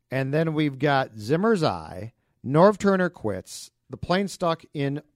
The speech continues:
at the Appleton airport while taxiing on Friday night. Blair Walsh now comes back and has to be cut because he's so bad. To tie into the Bridgewater injury, the Sam Bradford trade.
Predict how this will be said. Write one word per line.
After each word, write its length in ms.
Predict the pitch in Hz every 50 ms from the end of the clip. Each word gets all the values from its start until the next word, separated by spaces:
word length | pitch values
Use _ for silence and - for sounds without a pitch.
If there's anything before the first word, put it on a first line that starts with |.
| _ _ _ _ -
at 180 | 127 131 -
the 140 | - 139 -
Appleton 360 | 135 147 - - - - 147
airport 480 | 143 135 131 - - 147 139 135 143 - _ - - _ _ _ _ _ _ _ _ -
while 200 | 123 131 127 -
taxiing 800 | - - 175 170 170 175 - - - 147 143 135 135 139 139 135 - _ _ _ _ _ _ _ _
on 760 | 127 120 120 117 117 117 117 117 117 117 113 113 113 110 107 - _
Friday 420 | _ - - 147 127 123 135 170 180
night. 300 | 156 98 82 110 - - _ _ _ _ _ _ _ _ _ _ -
Blair 280 | 143 160 196 226 247 240
Walsh 440 | 214 190 185 175 175 165 - -
now 180 | 165 151 143 139
comes 320 | - - - 143 135 120
back 320 | 120 127 151 160 165 160 -
and 80 | 143
has 220 | 135 139 131 - -
to 80 | 135
be 120 | 120 120 117
cut 380 | - - - 190 202 196 -
because 320 | 151 135 - - 127 117 98
he's 160 | 113 107 95
so 220 | - - 90 82
bad. 340 | 78 85 85 82 85 90 117 - _ _ _ _ - _ _ _ _ _ _ _ _
To 80 | - 127
tie 220 | - 151 151 160
into 220 | 175 170 165 139 139
the 60 | 135
Bridgewater 460 | - 160 180 151 160 160 147 143 143
injury, 400 | 165 175 180 151 151 147 160 165
the 80 | 147 131
Sam 300 | - 151 139 131 135 120
Bradford 440 | 127 131 127 117 - - 143 131
trade. 400 | - - 101 87 82 90 95 110